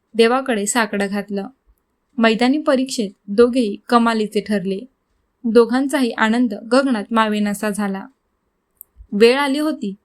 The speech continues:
ती लेखीची. "लेखी परीक्षेपण आपण दोघं सरस ठरणार," हे दोघेही बोलत होते. परीक्षा संपली. निकालाच्या आधी दोघेही कुलदेवतेला गेले.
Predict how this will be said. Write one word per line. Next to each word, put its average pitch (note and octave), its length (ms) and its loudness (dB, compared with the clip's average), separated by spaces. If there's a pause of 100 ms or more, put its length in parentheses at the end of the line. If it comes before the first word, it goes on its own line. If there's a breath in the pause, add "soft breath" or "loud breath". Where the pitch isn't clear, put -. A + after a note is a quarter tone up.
(360)
ती D#4 120 2
लेखीची. G#3+ 540 0 (640)
"लेखी B3 280 4
परीक्षेपण D4 680 -4 (120)
आपण A#3 340 0
दोघं A#3 380 0
सरस B3 460 -2
ठरणार," A#3 340 0 (100)
हे C#4+ 120 -2
दोघेही A#3+ 560 2
बोलत G#3 400 2
होते. G3+ 300 -6 (840)
परीक्षा A3+ 400 2
संपली. G#3+ 420 -4 (720)
निकालाच्या C4 640 2
आधी C4+ 340 -4
दोघेही A#3+ 440 2 (160)
कुलदेवतेला C4+ 760 0
गेले. G3 320 -4